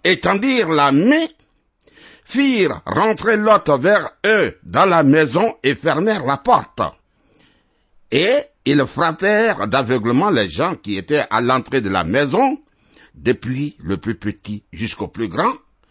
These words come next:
de sorte qu'ils se donnèrent une peine inutile pour trouver la porte. Voilà. La preuve est établie maintenant.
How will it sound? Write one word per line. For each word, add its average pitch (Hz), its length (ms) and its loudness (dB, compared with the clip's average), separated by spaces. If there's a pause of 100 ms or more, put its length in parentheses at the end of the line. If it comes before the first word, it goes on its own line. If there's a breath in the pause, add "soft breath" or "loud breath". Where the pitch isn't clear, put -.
(260 soft breath)
de 85 120 -10
sorte - 480 -6
qu'ils 131 160 -2
se - 120 -10
donnèrent 147 640 -2 (100)
une 165 220 2
peine 269 460 -2 (140)
inutile 196 800 0 (440)
pour 143 180 0
trouver 220 280 -2
la 202 140 2
porte. - 380 0 (2750)
Voilà. 95 300 -2 (720)
La 160 140 -6
preuve 170 320 -2 (180)
est 92 200 -6
établie 90 360 -8
maintenant. 82 460 -12